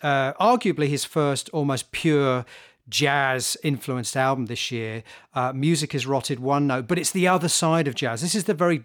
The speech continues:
dark, claustrophobic side of jazz, things that you might have heard Miles Davis doing in the early seventies.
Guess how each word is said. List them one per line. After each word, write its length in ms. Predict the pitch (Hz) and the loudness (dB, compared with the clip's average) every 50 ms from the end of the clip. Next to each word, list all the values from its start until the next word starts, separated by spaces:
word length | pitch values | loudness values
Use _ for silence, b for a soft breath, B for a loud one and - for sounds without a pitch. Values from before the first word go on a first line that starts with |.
| _ - | _ -2
dark, 580 | - 151 143 143 147 143 139 - - - - B B B B B B | 0 2 4 4 4 2 2 0 -4 -14 -18 B B B B B B
claustrophobic 1080 | - - - 160 - - - - 143 - - - - 151 147 151 143 - 135 - - | -8 -2 -2 0 0 0 -4 -4 -8 -10 -8 -4 0 2 2 2 2 0 -6 -8 -6
side 480 | - - - 131 113 110 110 107 101 - B B B B B B B B B | -6 -6 -4 -4 -4 -4 -6 -6 -10 -14 B B B B B B B B B
of 240 | - 143 123 104 104 | -6 -6 -6 -6 -4
jazz, 680 | - - 139 131 120 117 110 104 104 101 104 107 - - B B B B | -4 -2 -2 -2 0 -2 -2 -2 -4 -6 -8 -8 -10 -10 B B B B
things 420 | B - - 185 180 180 165 143 | B -4 0 2 4 4 2 2
that 80 | - 160 | 0 -4
you 120 | 156 143 | -2 0
might 320 | 147 151 147 143 143 139 - | 2 2 2 2 2 0 -2
have 120 | 151 - | -6 -8
heard 260 | - - 139 131 123 127 | -6 -6 -4 -4 -2 -2
Miles 240 | 127 127 123 117 - | -2 -2 -2 -2 -4
Davis 380 | - 135 135 131 117 127 - | -4 -4 -2 -2 -4 -6 -8
doing 240 | - - 127 123 120 | -8 -6 -6 -6 -6
in 100 | 120 117 | -6 -6
the 140 | 117 120 120 | -6 -6 -8
early 200 | 120 113 110 113 | -8 -8 -8 -8
seventies. 760 | 110 - 135 120 120 120 113 107 107 120 107 110 110 - - | -8 -6 -6 -6 -6 -6 -6 -8 -8 -10 -10 -12 -12 -12 -14